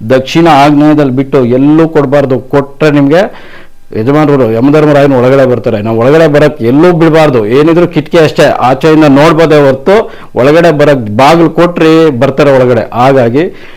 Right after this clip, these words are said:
ದಕ್ಷಿಣ ಆಗ್ನೇಯದಲ್ಲಿ ನಿಮಗೆ ಬೇಕಿದ್ರೆ ಮಾತ್ರ ಡೋರ್ ಕೊಡಿ. ಅಡುಗೆ ಮನೆಯಿಂದ ಆಚೆಗೆ ಹೋಗೋದಿರ್ಬೋದು, ಇಲ್ಲ ಮೇನ್ ಡೋರ್ ಇರ್ಬೋದು.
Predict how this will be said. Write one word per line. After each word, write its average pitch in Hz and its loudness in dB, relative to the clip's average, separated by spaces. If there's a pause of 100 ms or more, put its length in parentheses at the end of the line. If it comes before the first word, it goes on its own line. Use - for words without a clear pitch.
(280)
ದಕ್ಷಿಣ 160 -2
ಆಗ್ನೇಯದಲ್ಲಿ 131 0
ನಿಮಗೆ 117 0
ಬೇಕಿದ್ರೆ 117 -4
ಮಾತ್ರ 143 0
ಡೋರ್ 127 0
ಕೊಡಿ. 107 -4
ಅಡುಗೆ 123 -2
ಮನೆಯಿಂದ 131 0
ಆಚೆಗೆ 131 0
ಹೋಗೋದಿರ್ಬೋದು, 131 -2 (260)
ಇಲ್ಲ 143 2
ಮೇನ್ 143 2
ಡೋರ್ 139 2
ಇರ್ಬೋದು. 104 -6